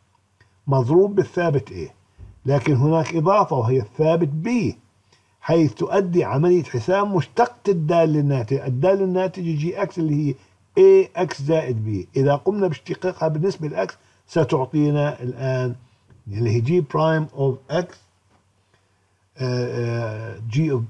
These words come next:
prime of A X زائد B تعطي A وتساوي F of X كما ذكرنا قبل قليل. أوكي؟ فأرجو الانتباه على هذه القاعدة البسيطة، هذه أبسط أنواع التكامل اللي هي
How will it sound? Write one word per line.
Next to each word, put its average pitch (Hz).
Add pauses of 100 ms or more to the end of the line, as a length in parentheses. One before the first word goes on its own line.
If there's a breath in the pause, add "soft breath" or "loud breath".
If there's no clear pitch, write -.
prime 156
of 123
A 170
X 123
زائد 120
B 151
تعطي 104 (140)
A 208 (300)
وتساوي 139
F -
of 143
X -
كما 135
ذكرنا 120
قبل 117
قليل. 113 (1120)
أوكي؟ 160 (1200 soft breath)
فأرجو 165
الانتباه 151
على 139
هذه 131
القاعدة 131
البسيطة، 113
هذه 135 (120)
أبسط - (200)
أنواع 147
التكامل 135
اللي 117
هي 127